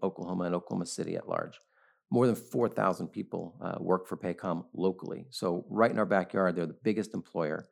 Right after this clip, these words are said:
um, and they have great aspirations for having a cultural impact and a community impact. And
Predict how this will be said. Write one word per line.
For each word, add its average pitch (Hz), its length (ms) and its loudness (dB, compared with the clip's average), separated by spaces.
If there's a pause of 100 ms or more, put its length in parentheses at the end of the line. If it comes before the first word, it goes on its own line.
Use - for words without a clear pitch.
(520)
um, 98 340 -4 (140)
and 98 180 0
they 110 240 4
have 98 340 0
great 107 220 4
aspirations 104 680 2
for 92 420 2
having 95 440 -2
a 92 340 -2
cultural 98 600 0 (440)
impact - 560 -2
and 95 100 0
a 92 40 0
community 95 400 -2
impact. - 540 -8
And 92 340 0